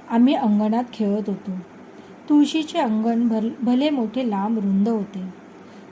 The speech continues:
तुळशीच्या अंगणात एक उंचच उंच बेहळ्याचे झाड होते. एकाएकी टप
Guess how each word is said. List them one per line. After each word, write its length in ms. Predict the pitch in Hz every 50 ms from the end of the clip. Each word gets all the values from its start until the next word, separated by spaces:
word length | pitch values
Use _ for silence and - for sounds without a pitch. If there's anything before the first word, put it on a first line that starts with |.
| - -
तुळशीच्या 500 | 247 240 220 226 277 269 247 - 262 233
अंगणात 440 | 202 202 214 240 254 240 214 202 214 - - - - - - - -
एक 200 | 302 302 302 - - 381
उंचच 500 | 254 254 247 247 - - 320 330 311 -
उंच 340 | 254 233 233 247 240 - 254 220 214 226 226 - - - - - - - -
बेहळ्याचे 680 | 285 233 254 247 240 254 277 294 285 285 285 - 320
झाड 360 | 285 233 226 214 208 202 208 214
होते. 380 | 202 196 - 202 190 190 190 - - - - - - - - - - - - - - - - -
एकाएकी 640 | 233 226 226 269 277 277 285 285 285 269 247 247 233 - - - - - - - -
टप 120 | - -